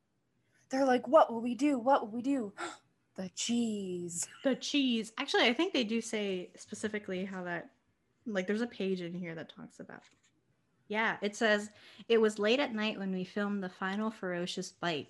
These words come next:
Speaker 2: We realized we didn't have any, quote, skin, so we hit up the craft service table as shown below." And then it has, like, a step-by-step thing on how to do, like, F X makeup. And it says, "Step one, put on sanitary gloves or wash hands thoroughly.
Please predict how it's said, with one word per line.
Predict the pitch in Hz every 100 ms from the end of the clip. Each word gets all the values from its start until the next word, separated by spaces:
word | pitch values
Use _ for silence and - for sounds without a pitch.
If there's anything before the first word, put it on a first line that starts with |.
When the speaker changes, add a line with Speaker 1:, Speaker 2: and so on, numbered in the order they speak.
| -
Speaker 2:
We | 190
realized | 196 214 226 226 226
we | 208
didn't | 185 190 190
have | 185 175
any, | 170 175
quote, | 170 - 175 160 -
skin, | - - - 247 175 160
so | - 185
we | 185
hit | 247 240
up | 240
the | -
craft | - 208 208
service | - 202 196 202
table | - 185 180 170
as | 170 175
shown | - 185 180
below." | 165 170 180 160 - - - -
And | 202
then | 226
it | 262
has, | 269 247 226
like, | 220 208
a |
step-by-step | 190 - 202 202 - 190 202 - 190 185 - _ - - - _ _
thing | 220 220 196
on | 175 180
how | 175 190 185
to | - 190
do, | 185 185 175 170 165
like, | 160 170 165 -
F | 165 -
X | 180 -
makeup. | 220 233 262 294 294 - - - -
And | 180
it | 175
says, | 180 180
"Step | - 269 269
one, | 208 165 170
put | - 254
on | 240 240
sanitary | 240 220 220 226 208
gloves | 202 196 190 190
or | 180
wash | 180 180 185 -
hands | 196 185 190
thoroughly. | - 214 220 220 220 220 226